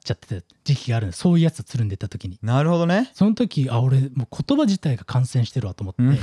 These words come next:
Speaker 1: 速攻抜けたんだけど、
Speaker 2: 確かに。
Speaker 1: そのコミュニティを。
Speaker 2: あ、へえ。
Speaker 1: で、やっぱね、そんくらいやっぱ言葉から変わっていくんだよ。
Speaker 2: あ、自分のその発した言葉に驚いたんだ、
Speaker 1: ええ。
Speaker 2: 自分でもう。
Speaker 1: そう。だから、花束みたいな声をしたりさ、
Speaker 2: はいはい。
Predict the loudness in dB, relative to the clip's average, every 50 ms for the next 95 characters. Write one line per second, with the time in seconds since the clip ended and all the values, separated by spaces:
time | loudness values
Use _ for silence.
0 | -4 -10 -12 -12 -12 -10 -4 0 0 2 2 2 2 2 4 4 4 4 2 2
1 | 2 4 2 2 0 -2 -6 -4 -4 -4 -4 -2 -4 -4 -4 -6 -8 -12 -14 -14
2 | -16 -20 _ _ _ _ _ -2 0 0 0 -2 -4 -6 -4 -2 0 2 2 2
3 | 0 0 -2 -6 _ _ _ _ _ -2 0 0 0 0 0 -2 -4 0 2 2
4 | 2 2 2 2 0 0 0 -4 -8 -8 -6 -4 -2 0 0 0 -2 -4 -6 -6
5 | -8 -10 -12 -10 -10 -12 -10 -10 -10 -12 -12 -12 -10 -8 -4 -2 0 0 0 0
6 | 0 0 -2 -2 -2 -4 -6 -6 -6 -8 -6 -4 -2 0 2 2 2 2 2 2
7 | 2 2 2 2 0 -2 -4 -4 -6 -8 -6 -6 -6 -6 -6 -6 -6 -4 -4 -4
8 | -4 -8 -12 _ _ _ -2 0 0 0 -2 -4 -8 -8 _ 0 2 2 2 2
9 | 2 2 2 0 -2 -4 -4 -4 -2 -2 -2 -4 -4 -8 -10 -10 -12 -16 -20 _
10 | _ _ -4 -4 -2 -2 -4 -6 -8 -10 -14